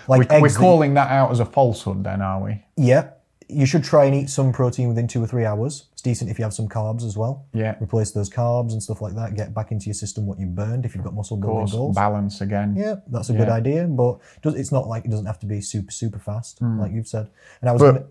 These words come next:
Speaker 2: not true to say that if you don't have it within an hour, it won't work.
Speaker 1: No, definitely not. Ridiculous.
Speaker 2: Excellent.
Speaker 1: Um, I was gonna say as well, like, you had eggs this morning. Eggs digest at one gram per hour.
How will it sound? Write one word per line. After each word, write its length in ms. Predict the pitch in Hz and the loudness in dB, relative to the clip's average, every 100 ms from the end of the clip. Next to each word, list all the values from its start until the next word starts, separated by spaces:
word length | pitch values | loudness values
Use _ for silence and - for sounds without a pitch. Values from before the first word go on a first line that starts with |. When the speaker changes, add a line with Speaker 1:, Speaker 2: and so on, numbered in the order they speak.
| _ | _
Speaker 2:
not 260 | 147 147 - | 4 6 4
true 240 | - 127 | 4 6
to 160 | 113 - | 6 2
say 240 | 107 113 | 6 6
that 140 | 110 104 | 6 0
if 100 | 107 | 0
you 80 | 107 | 4
don't 160 | 104 | 4
have 160 | 104 104 | 4 0
it 140 | 101 | 0
within 200 | 104 104 | -2 -2
an 120 | 104 | -2
hour, 240 | 101 98 98 | -2 -2 -4
it 60 | 98 | -6
won't 180 | 98 | -6
work. 400 | 92 98 92 - _ _ _ | -6 -12 -12 -18 _ _ _
Speaker 1:
No, 180 | - - _ | -16 -16 _
definitely 300 | 113 - 71 | -6 -6 -14
not. 160 | 65 - | -16 -12
Ridiculous. 400 | 117 98 113 95 | -6 -4 -4 -6
Speaker 2:
Excellent. 360 | 101 98 98 - _ _ | -4 -4 -6 -12 _ _
Speaker 1:
Um, 180 | 113 110 | -4 0
I 60 | 120 | 0
was 100 | 117 | 0
gonna 120 | 131 | 0
say 160 | 127 | 0
as 100 | 113 | -2
well, 140 | 110 110 | -2 -2
like, 160 | 104 | -4
you 100 | 107 | -4
had 120 | 110 101 | -4 -4
eggs 240 | 113 98 | -6 -6
this 160 | 95 95 | -8 -6
morning. 400 | 110 107 98 98 120 | -4 -4 -4 -6 -4
Eggs 240 | 113 98 | -4 -4
digest 420 | 104 104 101 98 | -4 -4 -6 -8
at 60 | 98 | -8
one 320 | 101 107 107 | -4 -2 -2
gram 320 | 98 107 98 | -2 -2 -2
per 240 | 98 104 98 | -4 -6 -6
hour. 360 | 104 101 90 | -6 -6 -6